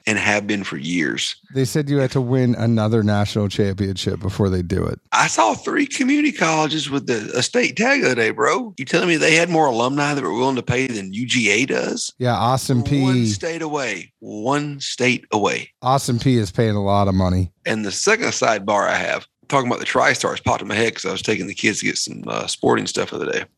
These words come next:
Speaker 1: Have you seen this new logo <laughs> they have where Tennessee rips off the Steelers and then calls it the TriStar logo?
Speaker 2: No.
Speaker 1: They changed, they changed the color scheme up. Dick's had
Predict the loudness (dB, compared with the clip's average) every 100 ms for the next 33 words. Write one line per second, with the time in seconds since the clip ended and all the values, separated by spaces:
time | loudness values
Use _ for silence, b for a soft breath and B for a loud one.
0 | -2 0 0 2 2 2 0 2 2 4
1 | 2 2 2 2 2 0 0 0 0 -2
2 | -6 _ _ 0 2 2 -2 -4 0 2
3 | 2 0 0 0 0 0 0 0 0 2
4 | 2 0 -6 _ -4 -2 0 0 0 0
5 | 0 -2 -6 -8 -6 -4 -2 0 0 -2
6 | -6 -8 -8 -4 0 0 0 -2 0 2
7 | 2 -2 -4 -2 0 2 2 0 -6 _
8 | 2 4 6 4 2 -2 -10 -12 -8 -6
9 | -6 -6 -6 -6 -4 -4 -4 -6 -8 -8
10 | -4 -4 -4 -8 -10 -8 -8 -6 -8 -2
11 | 0 0 -2 -4 -6